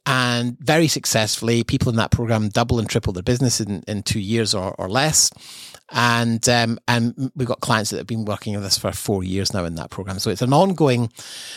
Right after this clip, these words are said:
annual insurance policy, if you like, to help you scale your business and ride out the storm that can exist in the video production industry. But what we found was there was a lot of people coming to us who weren't at that level, and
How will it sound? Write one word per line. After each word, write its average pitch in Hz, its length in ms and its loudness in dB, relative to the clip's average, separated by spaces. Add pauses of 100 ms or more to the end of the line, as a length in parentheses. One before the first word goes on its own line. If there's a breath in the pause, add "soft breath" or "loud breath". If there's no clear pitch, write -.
(240 loud breath)
annual 143 320 4
insurance 113 520 4
policy, - 460 0
if - 160 -8
you 98 60 2
like, 92 320 -4
to - 160 0
help 120 340 0
you 120 60 2
scale 107 300 2
your 101 160 -2
business 101 420 -2
and 110 220 -2
ride 120 340 2
out 113 160 0
the 104 80 -4
storm 110 640 4 (1040)
that 117 220 0
can 107 160 -2
exist 104 480 2 (100)
in 104 420 2 (460 loud breath)
the 113 80 -6
video 110 240 0
production 113 380 -2
industry. 135 480 0 (800 loud breath)
But 147 260 0
what 226 140 2
we 277 80 4
found 160 420 2
was 104 220 0
there 139 60 -6
was 127 100 0
a 165 60 4
lot 165 160 4
of 214 60 0
people - 260 2
coming 123 320 0
to - 140 -4
us 107 200 2
who 131 160 -2
weren't 143 300 4
at - 160 -8
that 104 200 -6
level, 82 380 -10 (460)
and 135 500 2